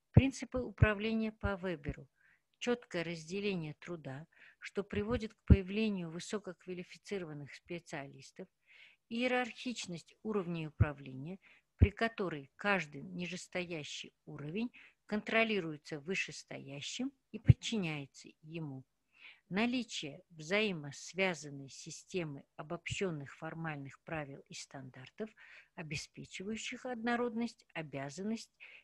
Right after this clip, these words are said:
и сконди-, с-, скоординированность задач. Формальная обезличенность роли официального лица, позволяющая снизить эффект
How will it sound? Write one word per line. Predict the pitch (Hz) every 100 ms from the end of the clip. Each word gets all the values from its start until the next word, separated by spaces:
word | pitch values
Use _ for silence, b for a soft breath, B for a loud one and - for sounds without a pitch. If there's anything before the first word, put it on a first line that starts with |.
| B -
и |
сконди-, | 185 - 165 147 135 143 135 139
с-, | - - - - -
скоординированность | - 170 156 151 139 156 208 233 254 262 - -
задач. | 170 208 165 135 - - B B B B B -
Формальная | 202 226 240 202 170 147 139 - _ _ _ _ _
обезличенность | 170 165 202 190 208 - - 147 143 - _ -
роли | 165 175 143 135 -
официального | - 170 - - 160 139 135 131 - -
лица, | 156 - - 131 170 233 B B B
позволяющая | - 190 180 196 185 160 143 - 151
снизить | - - 175 202 262 -
эффект | 262 - 277 277